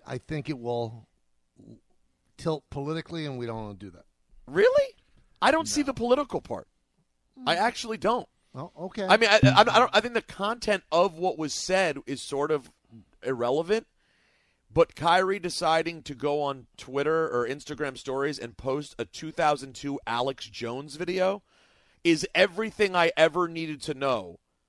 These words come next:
Speaker 2: about the fact that Kyrie educates himself on YouTube and reading blogs. Like, it, to me, it's just the absolute proof that he can find an old clip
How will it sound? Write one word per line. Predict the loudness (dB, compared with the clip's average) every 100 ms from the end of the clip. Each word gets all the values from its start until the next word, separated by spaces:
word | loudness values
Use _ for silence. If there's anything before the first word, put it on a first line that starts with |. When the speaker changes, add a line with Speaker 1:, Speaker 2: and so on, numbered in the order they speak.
| _ _ _ 0
Speaker 2:
about | 2 2
the | 0
fact | 2 2 2
that | -4
Kyrie | 2 2 2 0 0 0
educates | -2 -2 -4 -4
himself | -6 -4 0 0 -2
on | -6 -6 -8
YouTube | -10 -8 -6 -4
and | -6 -6
reading | -8 -8
blogs. | -12 -12 -14 -20 -20 _ _ _ _
Like, | -2 2
it, | 2 2 -2 -6
to | -6
me, | -4 -2 -2
it's | -2
just | -8 -8
the | -8 -2
absolute | 0 0 -4 -6 -6
proof | -6 -4 -2 -4 -10 _ _ _ -4
that | -4
he | -4
can | -6 -4
find | 0 0 -2
an | -6
old | -2 0 0 -4
clip | -8 0 2 0